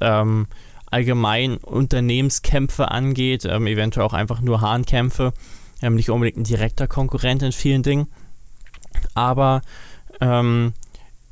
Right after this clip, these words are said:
dieses gesamte Privacy-Ding, gerade wenn Unternehmen wie Google und Facebook, die die anderen großen Player sind, und Amazon häufig mit dem Privacy-Problem, ähm, Thema zu kämpfen haben, macht sich das für Apple natürlich sehr, sehr gut, wenn sie sagen, „Nee, bei uns ist alles perfekt sicher, wir geben keine Daten raus,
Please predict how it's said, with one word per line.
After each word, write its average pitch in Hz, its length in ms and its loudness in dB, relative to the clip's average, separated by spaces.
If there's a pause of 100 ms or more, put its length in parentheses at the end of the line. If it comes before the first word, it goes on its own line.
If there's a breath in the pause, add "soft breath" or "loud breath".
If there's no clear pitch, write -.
(520)
dieses 123 260 0
gesamte 127 520 0
Privacy-Ding, 123 880 2
gerade 113 300 0
wenn 113 100 0
Unternehmen 113 380 0
wie 117 120 2
Google 127 360 2
und 113 180 0
Facebook, 110 440 0
die 120 100 0
die 117 160 0
anderen 113 300 2
großen 110 340 -2
Player 113 300 4
sind, 113 120 -2
und 98 140 -2
Amazon 117 500 2 (300 loud breath)
häufig 117 320 2
mit 113 140 0
dem 110 100 0
Privacy-Problem, 107 880 2
ähm, 107 420 2
Thema 113 300 2
zu - 200 -4
kämpfen 123 400 0
haben, 131 360 2 (400 loud breath)
macht 117 240 0
sich 120 120 -2
das 120 200 -2
für - 100 -4
Apple - 240 2
natürlich 113 460 0
sehr, 107 160 2
sehr 107 120 2
gut, 110 280 0
wenn 107 100 2
sie 110 140 0
sagen, 107 320 2
„Nee, 110 160 2
bei - 120 -2
uns 104 200 -2
ist - 80 -2
alles - 240 0
perfekt - 380 2
sicher, 110 340 0
wir 113 80 2
geben 107 240 -2
keine 110 240 2
Daten 104 320 0
raus, 104 400 -2